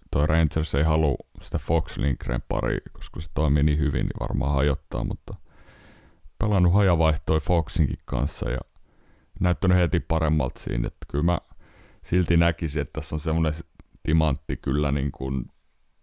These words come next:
jollain pitkällä aikajänteellä tulossa, että saa nuo kiekolliset virheet ja puolustuspään merkkauks-, merkkauspelin kuntoon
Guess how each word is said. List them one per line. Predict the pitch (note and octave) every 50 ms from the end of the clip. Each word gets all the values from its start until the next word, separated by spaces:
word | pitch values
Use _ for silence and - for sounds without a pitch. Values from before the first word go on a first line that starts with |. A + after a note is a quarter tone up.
| _ -
jollain | - D2+ E2 D#2+ D#2+ D#2 D2+ D2 D2 D2 - - - - - - - - - - - - - - _ _ _
pitkällä | - D#2 - - - D2 C#2 C2+ B1
aikajänteellä | C2 C2+ - A#1 G#1+ A#1 A1 - - - A#1+ A#1+ -
tulossa, | - C2+ B1+ B1+ B1 - - - -
että | - - - - - _ _ _ _ _ _ _ _ _ _ _
saa | - - - E2 E2
nuo | E2+ F2 E2
kiekolliset | - G2+ G#2+ G#2+ F2+ F#2+ F#2 D#2+ - -
virheet | F#2 F#2 F2+ E2 D#2+ D#2+ D#2 D#2+
ja | D#2 -
puolustuspään | - E2+ E2 D#2+ D#2 D#2 - - D2 - - _ - D2 D#2 D2
merkkauks-, | D2+ D#2 D#2 D2+ D#2 - - - - - G1+ B1 - - - - - - - _ _ _ - - -
merkkauspelin | - D#2+ D#2+ D#2 - - - D2+ - - - C#2 C#2 C#2 B1
kuntoon | - - B1 D#2 D2 C2+ - A1 G#1 C#2